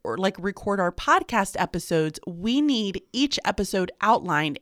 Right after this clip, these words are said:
and we need our podcast equipment set up and ready to go so that we can maximize our time. So in the example of lesson planning,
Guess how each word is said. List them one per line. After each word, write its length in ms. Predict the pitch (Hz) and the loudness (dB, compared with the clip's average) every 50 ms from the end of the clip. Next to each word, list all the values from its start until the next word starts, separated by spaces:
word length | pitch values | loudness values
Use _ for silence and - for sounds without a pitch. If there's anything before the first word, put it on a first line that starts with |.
| - | -4
and 240 | 190 220 240 269 277 | 0 2 4 4 6
we 100 | 277 294 | 6 6
need 160 | 277 277 262 | 6 6 6
our 100 | 247 233 | 4 4
podcast 480 | 233 - - 190 190 - 185 175 - - | 2 2 2 0 2 2 -2 -2 -2 -4
equipment 460 | 185 - - 175 156 - 175 160 - | -4 -2 0 -2 0 0 -2 -6 -8
set 300 | - - - - 196 208 | -10 -4 2 4 6 8
up 180 | 220 208 208 - - | 8 6 6 4 0
and 260 | 180 175 160 147 143 | -4 -2 -2 -2 0
ready 220 | 156 175 190 226 240 | 2 2 4 4 4
to 80 | 233 | 2
go 200 | 190 190 185 175 | 2 4 2 2
so 160 | 175 - 196 | 2 2 0
that 120 | 170 - 170 | -2 -2 -2
we 80 | 180 | -6
can 180 | - - 190 175 165 | -4 -4 -6 -4 -4
maximize 640 | 160 143 151 147 - - 185 180 165 151 147 139 - - | -4 -4 -4 -4 -8 -10 -8 -6 -6 -6 -8 -8 -10 -8
our 140 | - 165 170 | -6 -6 -6
time. 540 | - - - 277 269 240 180 - 50 - - - - - - - - - - - - - | -6 -6 -2 0 0 0 0 -2 -6 -10 -16 -18 -18 -18 -18 -18 -18 -20 -20 -20 -14 -2
So 180 | - 254 247 | 2 2 2
in 300 | - - - 285 302 302 | 4 2 2 2 4 4
the 100 | 330 359 | 4 2
example 480 | 349 277 240 - 240 226 220 - 220 220 | 2 0 -2 -2 -2 -2 -2 -2 -4 -4
of 140 | - - 190 | -2 -4 -2
lesson 400 | 220 247 339 427 - - 339 277 | 2 4 4 4 4 2 2 2
planning, 540 | - - 196 175 175 170 165 156 160 175 | 0 0 -2 -2 0 0 -2 -4 -6 -8